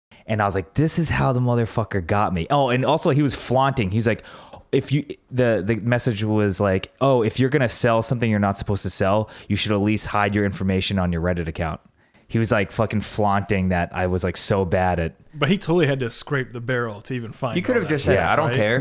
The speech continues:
Speaker 1: He would, no, he was like, "Oh, I only, it took me less than five minutes to find out who you were." I was like,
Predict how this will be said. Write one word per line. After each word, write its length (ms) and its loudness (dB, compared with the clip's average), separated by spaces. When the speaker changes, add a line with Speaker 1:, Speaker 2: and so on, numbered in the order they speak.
Speaker 1:
He 240 4
would, 160 6
no, 120 4
he 120 4
was 160 2
like, 160 2
"Oh, 200 4
I 200 4
only, 540 2
it 200 0
took 200 -2
me 60 2
less 320 2
than 100 -2
five 400 0
minutes 260 0
to 80 -4
find 260 0
out 140 -2
who 80 -4
you 160 -2
were." 320 -2
I 60 -6
was 140 -4
like, 180 0